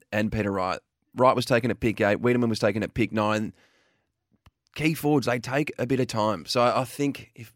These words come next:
if Wiedemann can find a second home during this trade period, I think it would be really good for him. It just hasn't quite worked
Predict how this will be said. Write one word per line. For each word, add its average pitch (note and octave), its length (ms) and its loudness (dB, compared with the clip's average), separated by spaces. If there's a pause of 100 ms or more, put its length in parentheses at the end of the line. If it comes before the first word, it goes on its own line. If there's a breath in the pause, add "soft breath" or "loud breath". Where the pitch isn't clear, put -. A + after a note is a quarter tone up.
(120)
if A#2 140 -4
Wiedemann D#3 340 -2
can A2+ 200 -2
find G#2+ 280 2
a G#2+ 40 -4
second G#2 320 -4
home G#2+ 400 -4
during G#2 260 -4
this F#2+ 100 -6
trade G2+ 260 -2
period, G2+ 220 -4
I G2 60 -4
think G2+ 140 -8
it D#2 40 -10
would G2+ 60 -10
be G2+ 80 -4
really A2 440 0
good F#2 180 -6
for G#2+ 120 -2
him. G2 80 -2
It F2 60 -6
just C#3 160 -4
hasn't C#3+ 240 -2
quite A#2+ 180 4
worked A2+ 380 0